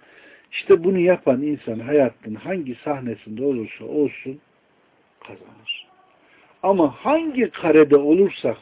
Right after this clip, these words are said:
olalım, evde, çalıştığımız iş yerinde veyahut bir gittiğimiz bir ortamda veyahut bindiğimiz bir vesaitte muhakkak bir kabalıkla veyahut bir yanlışlıkla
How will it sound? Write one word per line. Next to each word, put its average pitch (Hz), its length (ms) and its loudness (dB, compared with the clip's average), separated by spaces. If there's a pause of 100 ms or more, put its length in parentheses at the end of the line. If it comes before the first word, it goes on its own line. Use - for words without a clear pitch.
olalım, 117 420 -6 (880)
evde, 131 460 0 (800)
çalıştığımız 131 680 -10
iş - 240 -12
yerinde 92 340 -8 (640)
veyahut 127 340 0 (640)
bir 120 120 -12
gittiğimiz 147 580 -4
bir 156 100 4
ortamda 107 720 2
veyahut 131 440 -2
bindiğimiz 139 600 -4
bir 117 180 -2
vesaitte 107 760 -12 (440)
muhakkak 156 540 -4 (140)
bir 135 120 -4
kabalıkla 117 840 -6 (480)
veyahut 139 440 2
bir 139 100 0
yanlışlıkla 135 800 -2